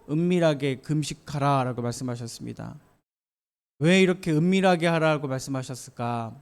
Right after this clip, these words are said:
이 신앙생활, 영성생활의 가장 중요한 핵심은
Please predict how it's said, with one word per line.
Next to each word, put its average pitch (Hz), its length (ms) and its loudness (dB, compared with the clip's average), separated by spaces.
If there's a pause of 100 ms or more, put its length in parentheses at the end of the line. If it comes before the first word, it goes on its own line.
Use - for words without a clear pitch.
(600)
이 139 60 -6
신앙생활, 185 1040 4
영성생활의 160 1400 0
가장 185 500 -6
중요한 151 480 -2
핵심은 160 640 -4